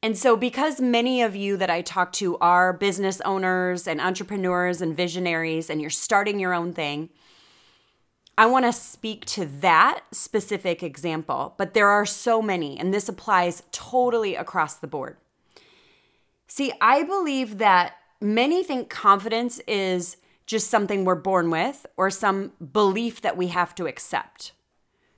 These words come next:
But I know from experience, and I believe as a coach, that confidence is born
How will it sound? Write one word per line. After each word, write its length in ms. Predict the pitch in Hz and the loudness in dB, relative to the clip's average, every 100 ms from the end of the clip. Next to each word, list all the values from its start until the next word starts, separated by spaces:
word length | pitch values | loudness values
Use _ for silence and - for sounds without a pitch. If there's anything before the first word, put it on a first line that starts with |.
| _ _ _ _ _ _ _ _ _ _ _ _ _ _ | _ _ _ _ _ _ _ _ _ _ _ _ _ _
But 180 | 247 233 | 2 4
I 260 | - 240 285 | 4 4 4
know 600 | 269 254 285 233 185 202 | 4 4 6 6 4 0
from 260 | - 214 190 | 0 0 0
experience, 960 | 185 - - 330 330 226 170 165 180 | -2 -6 -4 -2 0 0 -2 -2 -4
and 120 | 196 | -2
I 100 | 190 | -2
believe 500 | 185 196 208 247 208 | -2 -4 -4 -4 -4
as 160 | 175 165 | -4 -6
a 60 | 175 | -8
coach, 440 | - 254 220 - | -2 0 0 -4
that 200 | 185 - | -6 -6
confidence 920 | - 330 415 403 214 180 170 165 - - | -6 -2 -2 -2 -2 -2 -2 -4 -10 -4
is 280 | 196 175 160 | -2 -2 -4
born 540 | 214 214 202 185 180 | -2 2 2 0 -2